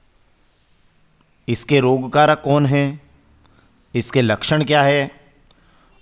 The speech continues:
और कैसे फैलता है ये घातक रोग एड्स? आइए देखते हैं। एड्स का जो पूरा नाम है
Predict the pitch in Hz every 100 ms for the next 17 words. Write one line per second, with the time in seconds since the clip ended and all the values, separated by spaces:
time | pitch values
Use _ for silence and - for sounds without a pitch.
0 | - 127 139 - 131 151 135 127 127 127
1 | 139 120 107 101 92 92 _ - _ _
2 | _ 110 92 110 120 131 - 107 101 80
3 | - _ _ _ 113 98 - - - -
4 | - _ - - - - - - - -
5 | - - - 110 117 120 107 90 - -
6 | _ _ - - 95 104 - - 87 -
7 | - - - - - - - - - -
8 | - _ _ - _ - _ - - -
9 | - - - _ _ _ _ - _ -
10 | 156 175 - - - - _ _ _ _
11 | _ _ _ _ _ _ _ _ _ _
12 | _ _ _ _ _ _ 131 127 127 127
13 | 123 135 131 139 123 113 95